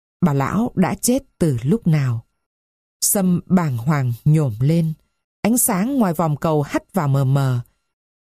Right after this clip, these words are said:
Bấy giờ Sâm mới nhìn rõ bà lão gầy như cái que, mặc váy nâu bạc vá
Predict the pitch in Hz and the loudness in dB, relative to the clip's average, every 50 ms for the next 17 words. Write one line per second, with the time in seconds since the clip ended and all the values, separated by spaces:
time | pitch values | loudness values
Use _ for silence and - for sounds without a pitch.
0 | _ _ _ - 170 170 214 233 - - 190 170 151 139 139 131 - - 196 180 | _ _ _ 0 2 2 2 2 0 0 0 0 2 0 0 0 0 0 0 0
1 | 180 175 170 175 226 240 214 180 147 127 123 - 165 147 175 240 233 190 175 151 | 2 2 4 4 4 4 4 4 2 2 0 0 -2 -2 -2 -2 0 0 0 0
2 | 139 131 135 - - 254 240 185 165 185 160 131 120 131 170 185 - 220 226 - | 0 -2 -2 -2 0 0 0 0 0 -2 -2 -2 0 -2 -2 -2 -2 -4 -4 -4
3 | _ - 208 202 196 190 185 - _ _ _ _ _ _ _ - 180 175 - - | _ -2 0 0 0 -2 -2 -4 _ _ _ _ _ _ _ 0 0 0 0 -2
4 | 175 202 247 247 240 247 240 226 175 165 147 135 - _ - 139 165 165 190 233 | -2 0 2 2 2 2 2 2 2 0 0 -2 -6 _ -4 -2 -2 0 0 -2